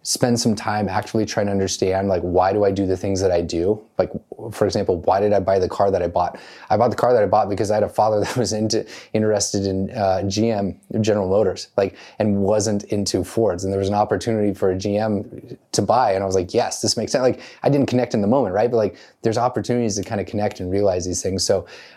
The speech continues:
I think if you can just spend a little bit of time stepping back, it's interesting to see that, holy cow, my day-to-day actions are actually influenced by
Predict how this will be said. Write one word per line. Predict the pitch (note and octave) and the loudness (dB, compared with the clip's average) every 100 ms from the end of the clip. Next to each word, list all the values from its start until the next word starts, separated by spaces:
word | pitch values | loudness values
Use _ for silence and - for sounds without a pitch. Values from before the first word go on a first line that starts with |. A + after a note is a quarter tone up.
| - | -2
I | |
think | G2+ E3 G#3 | 2 2 2
if | G#3 - | -2 0
you | |
can | C#3+ G#2+ F#2 F2+ _ _ - | 0 0 0 -4 _ _ -2
just | A2+ | -2
spend | - C#3 | 0 0
a | G#2+ | 4
little | D3+ F3 | 4 4
bit | E3 | 2
of | |
time | B2 A#2+ B2+ | 0 -2 -2
stepping | - A#2+ A2 | 2 0 2
back, | G2 F#2+ - - _ _ _ _ _ _ _ _ - - - | 2 2 -2 -12 _ _ _ _ _ _ _ _ -20 -10 -2
it's | G#2+ | -2
interesting | - B2+ B2 A#2 - G#2+ | 0 2 2 2 0 0
to | G2 | 0
see | - G#2 | 2 2
that, | G2+ F#2+ F2+ - - | 4 2 0 -6 -10
holy | - A2+ G2 | 0 2 2
cow, | - F#2 G2+ - _ - | 0 0 0 -4 _ -6
my | G#2 G2 F#2+ F#2+ - _ _ - G#2+ | -2 2 2 0 -6 _ _ -8 -4
day-to-day | F#2 G#2+ G#2+ F#2+ G2+ G2+ G2+ - | 0 0 0 0 0 2 0 -2
actions | F#2+ F#2+ A#2+ B2 A2+ | -4 -2 0 0 0
are | G2+ | 0
actually | G2 - F#2+ | 0 0 -4
influenced | G#2 G2 A2 G#2+ G#2 - - - - - - | -2 -2 0 0 -2 -6 -14 -20 -20 -20 0
by | A2 F#2+ | 2 2